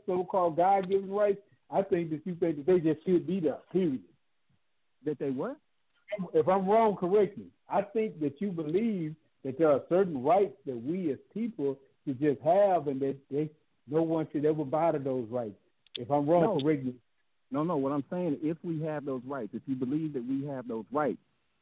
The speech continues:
Speaker 2: those rights only exist because you're willing to use them, because you're willing to defend them and develop them. Exactly what
Speaker 1: Right.
Speaker 2: you said. They, they, they exist in your mind, that's fine. But if I decide, you know, give me that gold chain, or, or better yet, in, in, in, in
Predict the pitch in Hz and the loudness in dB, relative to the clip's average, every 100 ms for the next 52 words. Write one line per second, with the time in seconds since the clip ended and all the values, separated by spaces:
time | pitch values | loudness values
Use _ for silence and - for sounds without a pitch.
0 | - 123 135 135 127 - 131 131 117 104 | 0 2 2 2 -2 0 2 4 4 2
1 | - 190 185 - 113 127 104 127 127 110 | 2 2 2 -2 -4 -2 0 2 2 4
2 | 143 139 120 - 98 127 185 156 110 92 | 4 2 -2 -6 -2 0 0 -2 -6 -10
3 | _ _ _ _ - 104 117 117 123 135 | _ _ _ _ -8 0 2 4 4 4
4 | 139 127 107 101 - 170 170 107 95 95 | 2 -2 -6 -8 -6 -2 2 2 0 -4
5 | 95 135 175 117 - 69 _ _ _ _ | -2 -2 -2 -4 -8 -16 _ _ _ _
6 | 104 120 131 147 127 143 139 165 180 107 | -2 2 4 4 6 6 4 0 -4 -6
7 | - _ - 135 156 160 185 156 175 139 | -8 _ -6 -4 -2 -4 -2 -4 -4 -6
8 | 190 240 165 147 135 123 208 208 240 143 | -8 -8 -6 -4 -2 -4 -6 -8 -8 -8
9 | - 190 220 - _ _ _ - 113 110 | -8 -8 -6 -10 _ _ _ -2 0 2
10 | 135 143 131 151 147 143 147 123 113 147 | 2 2 0 2 2 4 4 4 4 2
11 | 147 135 143 135 120 185 196 120 117 117 | 2 0 -2 -2 -4 -8 -6 0 0 2
12 | 113 113 139 143 147 175 - 120 117 113 | 0 0 0 0 0 -2 -4 -2 0 0
13 | 117 117 110 113 110 107 | 0 0 -2 -2 -2 -4